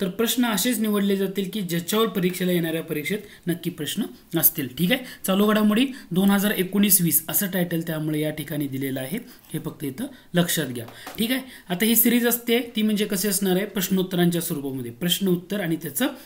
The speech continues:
ॲनालिसिस अशा स्वरूपामध्ये. दुसरं म्हणजे अनअकॅडमीवर सुद्धा आपण लेक्चर्स घेतो. अनअकॅडमीवर दोन प्रकारचे लेक्चर असतात, एक म्हणजे स्पेशल लेक्चर आणि दुसरा असतात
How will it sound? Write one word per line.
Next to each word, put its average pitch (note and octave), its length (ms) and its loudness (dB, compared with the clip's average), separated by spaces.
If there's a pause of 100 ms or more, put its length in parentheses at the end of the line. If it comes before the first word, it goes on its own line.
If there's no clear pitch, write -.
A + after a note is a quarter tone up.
(160)
ॲनालिसिस F3 640 4
अशा D#3+ 200 0
स्वरूपामध्ये. C3 600 -4 (440)
दुसरं G3+ 220 4
म्हणजे B3 300 6
अनअकॅडमीवर G#3+ 720 2
सुद्धा F#3+ 280 0
आपण F#3 240 2
लेक्चर्स F3 340 2
घेतो. D#3+ 480 -4
अनअकॅडमीवर F3+ 760 4
दोन F3+ 280 2
प्रकारचे E3+ 480 -2
लेक्चर D3+ 260 -4
असतात, C#3 320 -8
एक D3 160 -6
म्हणजे D#3 180 -2
स्पेशल D#3 420 -4
लेक्चर D#3+ 360 -2 (460)
आणि E3+ 120 4
दुसरा E3 280 0
असतात E3 240 -4